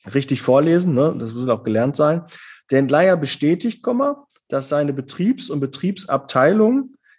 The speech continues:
in der der Leiharbeitnehmer tätig werden soll, also der Mitarbeiter, der externe, unser Mitarbeiter, tätig werden soll, nicht bei einer der tariflichen Sozialkassen des Baugewerbes als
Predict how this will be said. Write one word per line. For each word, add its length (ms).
in 200
der 280
der 180
Leiharbeitnehmer 1000
tätig 360
werden 160
soll, 180
also 180
der 120
Mitarbeiter, 560
der 100
externe, 480
unser 280
Mitarbeiter, 640
tätig 300
werden 180
soll, 200
nicht 300
bei 100
einer 260
der 140
tariflichen 560
Sozialkassen 760
des 220
Baugewerbes 1200
als 500